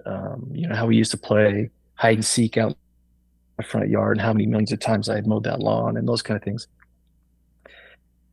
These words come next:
And then she made a comment, and she said, "So you were an active kid?" And I said, "Yes."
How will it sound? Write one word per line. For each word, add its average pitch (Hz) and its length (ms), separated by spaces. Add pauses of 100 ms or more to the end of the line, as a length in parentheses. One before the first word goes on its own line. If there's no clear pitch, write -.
And 131 160
then 139 100
she - 260
made 262 200
a - 60
comment, 120 600 (840)
and 120 160
she 156 200
said, 123 540 (1300)
"So - 160
you 160 240
were - 140
an 139 100
active 151 540 (720)
kid?" 175 420 (1600)
And 123 80
I 117 60
said, 113 240
"Yes." 123 580